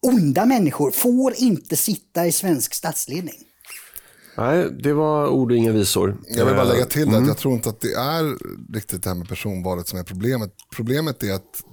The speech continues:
Speaker 3: det finns en ganska homogen media som bestämmer vem som ska halshuggas och vem som inte ska halshuggas. Alltså,
Speaker 1: Mm.
Speaker 3: eller ta ansvar. För att hade Moa Berglöf varit sverigedemokrat så hade det varit på löpsedeln.
Speaker 1: Mm, jo.
Speaker 3: N-, några veckor. Alltså inte nödvändigtvis varje dag, men sådär,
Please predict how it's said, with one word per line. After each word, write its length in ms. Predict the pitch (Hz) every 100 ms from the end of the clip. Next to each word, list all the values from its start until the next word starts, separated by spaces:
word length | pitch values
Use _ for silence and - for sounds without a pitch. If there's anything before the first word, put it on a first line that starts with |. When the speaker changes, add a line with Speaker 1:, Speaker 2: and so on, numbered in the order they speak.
| 90
Speaker 3:
det 80 |
finns 500 | 95 98 90 - - - -
en 280 | 101 95 92
ganska 360 | 101 95 - 101
homogen 760 | 113 107 110 139 131 104 92 -
media 440 | 120 123 95 85
som 220 | 95 98 90
bestämmer 580 | 90 - 117 113 92
vem 200 | 90 90 90
som 160 | 92
ska 160 | 90 92
halshuggas 600 | 95 87 - 82 85 98
och 60 |
vem 120 | 92 85
som 120 | 107
inte 260 | 95 87
ska 140 | 131 110
halshuggas. 640 | 95 73 - - - -
Alltså, 220 | 160 165
Speaker 1:
Mm. 200 | 151 151 147 _ - _
Speaker 3:
eller 120 | 104 101
ta 120 | 101
ansvar. 460 | 90 85 - - - _ _ _ -
För 60 | 113
att 80 |
hade 360 | 107 107 107 104
Moa 280 | 87 113 107
Berglöf 500 | 101 107 95 107 135
varit 240 | 123 113 -
sverigedemokrat 800 | 123 98 90 90 - 147 143
så 80 | -
hade 160 | 110 104
det 60 |
varit 160 | 95 90
på 60 | 98
löpsedeln. 680 | 98 87 - 151 113 - -
Speaker 1:
Mm, 300 | 208 170 190 - _
jo. 120 | 180 185
Speaker 3:
N-, 60 | -
några 320 | 120 123 113
veckor. 480 | 107 - - - - _ 196 190 147 -
Alltså 220 | 107 104
inte 200 | 101 90
nödvändigtvis 440 | 107 95 87 87 92
varje 260 | 92 139
dag, 180 | 120 80
men 120 | 123
sådär, 300 | 139 135 87